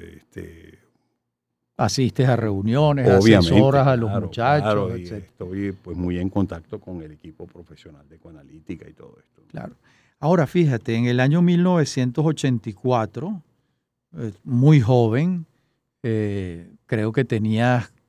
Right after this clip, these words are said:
Speaker 2: cuarenta años, eh, eres seleccionado como individuo de número de la Academia Nacional de Ciencias Económicas de Venezuela, que se funda ese año.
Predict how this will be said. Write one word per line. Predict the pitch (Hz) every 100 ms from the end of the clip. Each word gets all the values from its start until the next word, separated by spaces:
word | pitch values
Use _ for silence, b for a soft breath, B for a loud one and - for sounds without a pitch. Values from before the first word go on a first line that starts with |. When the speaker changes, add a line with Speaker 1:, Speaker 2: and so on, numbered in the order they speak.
| _ _ _
Speaker 2:
cuarenta | 127 104 104 120 113
años, | 107 120 170 - _ _ _ _ _ -
eh, | 131 120 110 107 98 95
eres | 120 131
seleccionado | 165 143 127 - 113 107 110 147 175 -
como | - 123 113 113
individuo | 113 113 113 107 113 147 156
de | 131
número | 117 117 147 170
de | 147 131
la | 110
Academia | 101 107 104 117 139
Nacional | 139 - 107 110 110
de | 135
Ciencias | - 123 120 151 143
Económicas | 135 107 120 202 151 123 107
de | 107
Venezuela, | 107 104 101 - 220 127 98 b b b b _ _
que | - 151 143 131
se | - 139
funda | 127 - 226 269 220 165
ese | 151 156 160
año. | 196 208 113 92